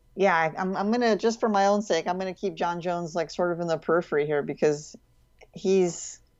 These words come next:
so fickle and temperamental on social media anyway, and, um, I don't wanna get too excited about anything, and I also don't wanna see him hold anything up. Like, these are exciting fighters. Let them just work through their division. Until Jon Jones shows up,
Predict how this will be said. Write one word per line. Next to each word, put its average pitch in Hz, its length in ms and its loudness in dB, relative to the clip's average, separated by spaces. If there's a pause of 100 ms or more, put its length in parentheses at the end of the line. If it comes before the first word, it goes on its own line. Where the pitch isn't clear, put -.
(100)
so 247 220 2
fickle 214 680 4 (480)
and 170 800 -2 (120)
temperamental 196 1200 2
on 175 200 -2
social 180 280 0
media 170 280 0
anyway, 156 680 0
and, 156 400 0
um, 156 400 0 (100)
I 147 60 -4
don't 208 140 4
wanna 220 160 6
get 208 360 2
too 226 140 2
excited 190 460 0
about 175 220 -2
anything, 180 400 -8
and 185 60 -4
I 180 60 -2
also 202 220 -2
don't 208 120 2
wanna 196 200 -2
see - 120 -2
him 190 120 0
hold 190 260 2
anything 185 360 -2
up. 214 260 2
Like, 151 240 -6
these 180 180 0
are 196 80 4
exciting 175 360 0
fighters. 180 520 -2 (600)
Let 170 180 0
them 190 160 -2
just 180 240 -4
work 170 500 0
through 180 360 2 (100)
their 165 160 6
division. 156 520 -2
Until 151 260 -2
Jon 180 260 0
Jones 180 240 -2
shows 175 300 2
up, 175 260 2